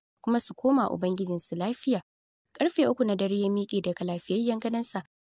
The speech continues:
bayan ya kwanta saboda dubo Amina, don ba su taɓa kwana ba a tare ba, idan har yana gari sai yau ɗin. Kuma motsi ya ji,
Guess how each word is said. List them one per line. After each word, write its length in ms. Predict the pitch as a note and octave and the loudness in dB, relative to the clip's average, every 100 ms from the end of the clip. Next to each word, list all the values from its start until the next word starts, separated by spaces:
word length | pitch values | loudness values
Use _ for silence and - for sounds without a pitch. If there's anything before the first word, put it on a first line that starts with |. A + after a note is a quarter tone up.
| _ | _
bayan 240 | G3+ C4 C#4+ | 2 4 6
ya 120 | C#4 | 4
kwanta 340 | C#4+ A3+ G3+ | 2 0 0
saboda 360 | G3 G#3+ G#3 F3+ | -2 -2 -2 -2
dubo 340 | F3+ F3+ F#3 | -2 -4 -4
Amina, 420 | - F3+ F3 E3+ E3+ _ _ - | -2 -2 -2 -4 -8 _ _ 0
don 160 | B3+ | 2
ba 100 | C4+ | 4
su 80 | G#3 | 2
taɓa 180 | - G#3+ | 0 -2
kwana 380 | - F#3+ G3+ G3 | -2 -2 0 0
ba 120 | F#3 F3 | -2 -4
a 60 | |
tare 340 | - F3 E3+ F3 | -6 -6 -6 -6
ba, 140 | F3 - _ _ | -6 -8 _ _
idan 200 | F#3 A3 | 0 2
har 120 | B3+ C4 | 4 4
yana 300 | C4+ A#3 F3+ | 4 2 0
gari 240 | E3+ F3 | -4 -4
sai 300 | - A3+ A#3 | -4 -2 0
yau 160 | A#3+ F#3 | -2 -2
ɗin. 120 | E3+ - _ _ _ _ _ - | -6 -8 _ _ _ _ _ 0
Kuma 180 | C#4+ | 6
motsi 440 | E4+ B3 - A3 G#3 | 6 6 2 -2 -2
ya 100 | G3+ | -2
ji, 280 | - G3+ | -2 -4